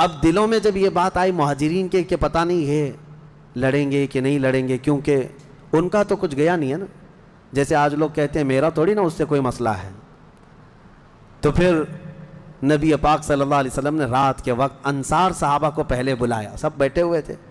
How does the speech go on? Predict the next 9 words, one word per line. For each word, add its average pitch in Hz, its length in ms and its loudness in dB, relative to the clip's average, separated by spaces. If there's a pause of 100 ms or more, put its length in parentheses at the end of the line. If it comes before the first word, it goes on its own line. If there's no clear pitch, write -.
(600)
म-, 139 320 2
मशवरा 135 480 0
करना 113 320 -6
था। 104 200 -16 (540)
सैयदुल 160 520 2
अंसार 135 640 0 (680)
हज़रत 143 300 0
साद 156 360 0
इब्न 156 420 -2